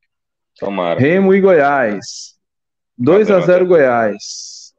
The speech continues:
Speaker 2: Guarani e Avaí. Zero a quatro
Speaker 1: É.
Speaker 2: Avaí, porque eu quero que,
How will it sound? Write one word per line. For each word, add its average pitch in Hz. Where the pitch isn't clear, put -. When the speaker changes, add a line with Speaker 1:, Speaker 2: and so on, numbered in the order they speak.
Speaker 2:
Guarani 196
e 190
Avaí. 135
Zero 180
a 175
quatro 175
Speaker 1:
É. 196
Speaker 2:
Avaí, 135
porque -
eu 117
quero 127
que, -